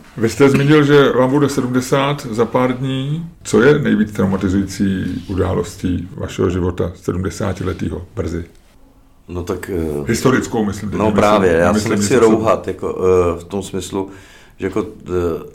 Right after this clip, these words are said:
Speaker 2: já jsem měl vlastně obrovský štěstí, ani já, ani mý blízcí, eh, prostě nepodlehli nějakých zákeřný nemoci, nebo tak vím, že jako, jak je to obtížný starat se o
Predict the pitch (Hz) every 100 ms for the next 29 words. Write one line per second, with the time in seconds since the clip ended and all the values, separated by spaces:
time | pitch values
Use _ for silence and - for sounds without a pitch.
0 | - _ _ _ 90 92 92 90 - 90
1 | 90 85 - 98 78 90 - 104 - -
2 | - 90 87 87 - _ - 85 90 92
3 | 92 92 92 92 95 90 98 82 78 73
4 | - 82 80 78 - - - - 80 76
5 | 71 71 71 71 78 76 - 78 - 82
6 | 80 78 80 78 78 78 73 71 78 -
7 | 73 67 82 76 82 78 67 71 - -
8 | - 78 78 78 - - - - - _
9 | - - - - - - - 50 85 73
10 | 71 73 71 69 73 - 76 71 76 78
11 | - - 58 - 87 71 - 78 76 87
12 | 85 87 80 78 80 78 76 80